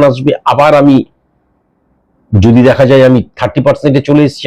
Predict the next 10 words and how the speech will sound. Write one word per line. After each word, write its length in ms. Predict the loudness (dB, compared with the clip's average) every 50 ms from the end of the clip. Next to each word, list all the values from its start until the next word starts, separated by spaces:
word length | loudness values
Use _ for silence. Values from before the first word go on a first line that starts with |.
| 0
আবার 120 | 0 0 0 -2
থার্টি 220 | -2 -4 -4 -2 -2 -2
পার্সেন্ট 260 | -2 -2 -4 -6 -6
থেকে 140 | -4 -2 0 0
নাইনটি 220 | 0 -2 -2 -2 -2 -2
পার্সেন্টে 420 | -2 -2 -4 -4 -4 -2 0 0 0 0
যাব। 120 | 0 0 0 0 0
তার 100 | 0 0 0 0
কারণ 200 | 0 0 0 0 -2 -6 _ _ _ _ _ _ _ _ _ _ -20
শনি 400 | -18 -12 -6 -4 0 0 2 0